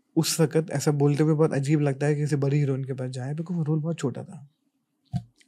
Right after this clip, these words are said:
It only had four, five, four to five scenes। So, एक अपॉर्चुनिटी थी to cast a new girl। And she came and gave that one test।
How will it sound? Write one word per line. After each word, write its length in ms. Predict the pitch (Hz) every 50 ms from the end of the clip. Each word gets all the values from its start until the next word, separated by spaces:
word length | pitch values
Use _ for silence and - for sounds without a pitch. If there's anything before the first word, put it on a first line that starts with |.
| _ -
It 60 | 147
only 240 | 151 151 156 151 151
had 120 | 143 -
four, 240 | - 143 143 139 143
five, 180 | - 135 135 131 - - 135
four 120 | 139 135 135
to 80 | 139 - -
five 100 | 123 131
scenes। 300 | - - 120 98 - - - - _ _ _ _ - - - - - - - - - - - - _ _ _ -
So, 160 | 185 190 147 - - -
एक 200 | 180 180 185 - - _ _ _ _ _ _ -
अपॉर्चुनिटी 540 | 156 139 165 165 - 185 180 185 175 190 180
थी 420 | 180 - 165 165 180 185 - - _ _ _ _ _ _ _ _ _ _ _ _ _ _ - 151
to 340 | 147 147 147 143 120 - - - _ _ _ _ _ _ _ _ _ - 147
cast 240 | 139 151 156 151
a 100 | - 160
new 240 | 143 139 135 135 123
girl। 200 | 117 - - - - - _ _ _ _ _ _ _ _ _ _ _ _ _ _ _ _ _ _ _ _ _ - _ _ _ _ _ _ _ _ _ _ _ _ _ _ _ _ -
And 100 | 151 151
she 220 | 139 - - 156 147 131 - - _ _ _ _ _ _ - 151
came 220 | 151 160 180 185 180 - 160
and 200 | 147 143 139 131
gave 140 | 143 131 131
that 160 | 143 131 131 127 131
one 220 | 139 147 143 143 139
test। 240 | 127 123 - -